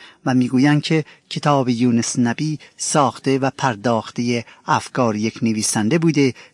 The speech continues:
که هدفی داشته است تا مردم را بترساند. گروه دیگر می‌گویند که یونس نبی وجود داشته،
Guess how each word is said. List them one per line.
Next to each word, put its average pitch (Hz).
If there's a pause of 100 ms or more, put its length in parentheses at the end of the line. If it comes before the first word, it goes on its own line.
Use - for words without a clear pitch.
که 120
هدفی 123
داشته 117
است 117
تا 123
مردم 113
را 104
بترساند. 98 (720)
گروه 214
دیگر 190
می‌گویند 185
که 185 (220)
یونس 165
نبی 156
وجود 175
داشته، 113